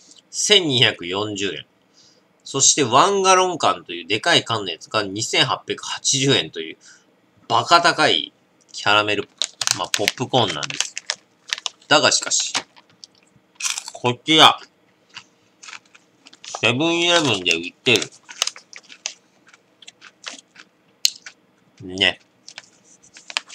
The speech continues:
やつなんですが、まあ、値段、五十、五十五グラムで、百六十円ぐらいかな。うん。そんぐらいで買えます。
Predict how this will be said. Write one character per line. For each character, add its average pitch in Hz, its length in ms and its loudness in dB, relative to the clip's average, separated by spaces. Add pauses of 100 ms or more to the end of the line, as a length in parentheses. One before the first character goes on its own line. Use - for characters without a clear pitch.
(880)
や 110 140 6
つ 107 140 -6
な 85 100 0
ん 80 60 -10
で 80 100 -12
す - 140 -8
が、 85 180 -4 (680)
ま 101 80 0
あ、 101 40 -6
値 107 160 2
段、 143 180 8 (2000)
五 123 80 2
十、 160 380 0 (240)
五 113 160 0
十 151 240 2
五 131 220 4
グ 147 100 4
ラ 131 140 6
ム 95 60 -4
で、 - 180 -2 (1400)
百 147 560 4
六 127 300 2
十 151 120 -2
円 160 200 2
ぐ 156 60 -2
ら 101 100 6
い - 40 0
か - 120 -16
な。 - 80 -14 (1500)
う - 20 -14
ん。 90 140 -16 (1080)
そ 135 140 -6
ん 139 80 -2
ぐ 143 60 2
ら 131 80 6
い 123 40 4
で 113 80 2
買 98 180 0
え 92 40 -8
ま 85 140 -10
す。 - 120 -20